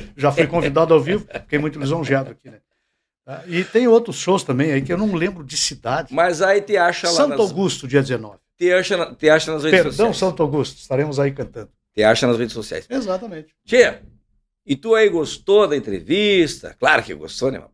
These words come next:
Speaker 1: baita entrevista. Deixa o joinha aí pra ajudar.
Speaker 2: Isso
Speaker 1: Te
Speaker 2: aí.
Speaker 1: inscreve no canal, tem também o canal de cortes. É muito importante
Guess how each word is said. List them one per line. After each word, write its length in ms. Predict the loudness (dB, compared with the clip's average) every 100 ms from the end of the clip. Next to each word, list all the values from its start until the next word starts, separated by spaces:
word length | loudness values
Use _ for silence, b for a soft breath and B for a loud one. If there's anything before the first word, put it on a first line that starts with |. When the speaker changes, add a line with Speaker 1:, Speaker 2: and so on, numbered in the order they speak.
| _
Speaker 1:
baita 300 | -4 -4 -4 _
entrevista. 440 | _ -20 -20 -20 b b _
Deixa 380 | 2 2 0 0
o 40 |
joinha 480 | 2 4 4 4 2
aí 180 | 2 0
pra 140 | 2
ajudar. 600 | 2 0 0 2 0 -6 _ _ _ _
Speaker 2:
Isso 80 | -2
Speaker 1:
Te 40 |
Speaker 2:
aí. 60 | 0
Speaker 1:
inscreve 600 | 0 -2 0 2 2 0
no 140 | -4
canal, 400 | -2 0 2 -2
tem 160 | -2 -4
também 320 | 0 2 2
o 60 | 0
canal 400 | 0 0 0 2
de 120 | 0
cortes. 760 | 0 0 2 0 -2 -4 -4 -2
É 40 |
muito 280 | 2 2 2
importante 480 | -2 -2 0 0